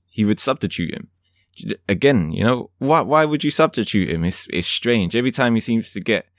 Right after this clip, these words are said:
into a little role, into a little rhythm, gets substituted, left out the team.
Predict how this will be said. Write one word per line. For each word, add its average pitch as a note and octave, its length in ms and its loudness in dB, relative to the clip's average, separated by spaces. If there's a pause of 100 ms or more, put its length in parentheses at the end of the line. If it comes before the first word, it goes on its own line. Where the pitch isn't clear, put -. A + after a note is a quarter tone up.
(340)
into G#2+ 280 0
a - 20 4
little F2+ 240 0
role, G2+ 320 4
into G#2 240 2
a - 20 4
little F#2+ 240 2
rhythm, F#2+ 440 0 (420)
gets - 180 -4
substituted, G2+ 760 0
left G2+ 240 -2
out G2+ 160 0
the F2+ 60 -4
team. G2+ 400 0